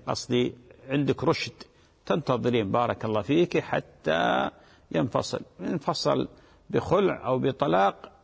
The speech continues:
قولي: "أنا ما لي علاقة، أنا لس-، ليس لي علاقة بهذا الموضوع، خلص أمرك مع امرأتك وبعدين تقدم لي." هذه النصيحة وليست الفتوى، الفتوى يجوز،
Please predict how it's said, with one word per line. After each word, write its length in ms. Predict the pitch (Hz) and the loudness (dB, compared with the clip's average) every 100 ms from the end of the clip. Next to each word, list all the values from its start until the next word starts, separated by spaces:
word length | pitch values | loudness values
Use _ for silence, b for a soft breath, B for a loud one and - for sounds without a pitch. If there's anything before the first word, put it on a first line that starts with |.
| - | -10
قولي: 420 | 143 165 175 170 | 0 2 2 2
"أنا 100 | 175 | 2
ما 140 | 202 | 4
لي 80 | 156 | 4
علاقة، 380 | 98 95 80 - - _ _ _ _ _ _ _ _ _ - | 4 0 -4 -14 -20 _ _ _ _ _ _ _ _ _ -2
أنا 320 | 143 160 170 | 0 2 2
لس-، 200 | 175 - | 0 -2
ليس 320 | 151 175 - | 2 2 2
لي 160 | 147 143 | 2 4
علاقة 420 | 123 156 170 139 | 4 4 4 2
بهذا 280 | 131 127 127 | 4 4 4
الموضوع، 420 | 127 127 120 113 - B B B B B B | 4 6 4 2 -4 B B B B B B
خلص 800 | - - 196 175 131 110 - - - | -10 2 4 6 4 2 -4 -8 -2
أمرك 460 | 170 151 127 - | 0 2 0 0
مع 240 | 131 147 151 | 0 2 2
امرأتك 720 | 156 170 175 175 190 - - - _ _ - | 2 2 2 2 0 0 -18 -20 _ _ -8
وبعدين 460 | - 123 131 151 123 | 0 2 4 4 2
تقدم 460 | 127 120 95 92 | 0 0 2 -2
لي." 180 | 90 - - _ | -2 -10 -14 _
هذه 220 | 120 123 | -2 2
النصيحة 600 | 131 139 135 156 127 104 - - | 4 2 4 2 2 -2 -8 -6
وليست 440 | 113 127 135 131 | 0 2 0 -2
الفتوى، 460 | 131 139 135 131 107 | 2 2 2 0 0
الفتوى 400 | 98 113 143 160 | 0 0 4 4
يجوز، 520 | 170 170 156 - | 4 4 4 2